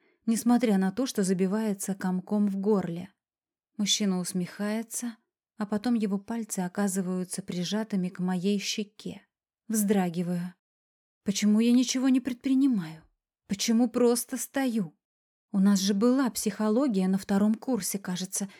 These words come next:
но я напрочь забыла всё, о чём мы там говорили. Да и вряд ли бы это помогло. С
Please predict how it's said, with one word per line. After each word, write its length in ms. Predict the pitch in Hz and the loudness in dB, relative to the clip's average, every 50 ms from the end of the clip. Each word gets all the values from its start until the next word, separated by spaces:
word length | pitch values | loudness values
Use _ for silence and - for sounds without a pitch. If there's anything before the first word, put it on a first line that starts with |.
| - _ _ _ - | -20 _ _ _ 0
но 100 | 226 233 | 2 4
я 200 | 220 240 233 226 | 4 4 4 4
напрочь 520 | 226 233 240 262 254 - 254 247 - - | 2 2 2 0 0 0 0 0 0 0
забыла 420 | - - 226 202 220 247 226 220 | 0 0 0 2 2 2 2 2
всё, 280 | 214 - - - 240 220 | 0 -2 -2 0 0 0
о 60 | 208 | 0
чём 280 | 202 - - 233 208 202 | -2 -2 -2 0 2 2
мы 80 | 202 | 0
там 240 | 196 - 196 190 190 | 0 0 0 0 2
говорили. 560 | 190 202 190 190 190 196 185 175 170 175 175 - _ _ _ _ _ _ _ _ _ _ | 0 0 0 2 0 0 0 -2 -4 -8 -12 -14 _ _ _ _ _ _ _ _ _ _
Да 120 | 247 233 254 | -4 -2 0
и 140 | 254 254 | 2 2
вряд 380 | 240 262 269 269 269 262 240 - | 2 0 0 0 0 -2 0 -2
ли 80 | 196 185 | -2 -2
бы 140 | 170 185 | 0 0
это 200 | 185 185 185 190 | -2 -2 -2 -2
помогло. 640 | 190 196 196 196 208 202 185 208 196 185 175 175 - _ _ _ _ _ _ _ _ _ | -2 0 0 0 0 0 0 0 0 0 -2 -6 -8 _ _ _ _ _ _ _ _ _
С 160 | - - - | -10 -10 -10